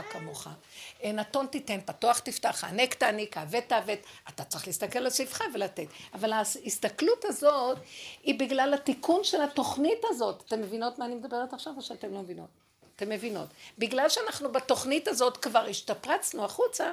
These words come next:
עכשיו אי אפשר לברוח ממנה. אתה צריך לחזור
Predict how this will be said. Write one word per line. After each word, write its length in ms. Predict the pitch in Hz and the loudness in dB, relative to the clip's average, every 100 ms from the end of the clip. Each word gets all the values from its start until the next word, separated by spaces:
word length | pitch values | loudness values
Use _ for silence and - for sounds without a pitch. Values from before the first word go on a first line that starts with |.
| - - - - | -6 -14 -12 -4
עכשיו 260 | - 269 254 | 0 0 0
אי 100 | 370 571 | 4 6
אפשר 220 | - 294 | 8 6
לברוח 500 | 254 214 226 226 - | 6 4 8 8 8
ממנה. 440 | 233 202 180 175 156 - - - - | -4 -4 -4 -6 -10 -16 -16 -10 -4
אתה 200 | 254 311 | 6 8
צריך 400 | 294 269 320 - | 8 4 4 2
לחזור 460 | 208 - - 294 | 4 4 8 6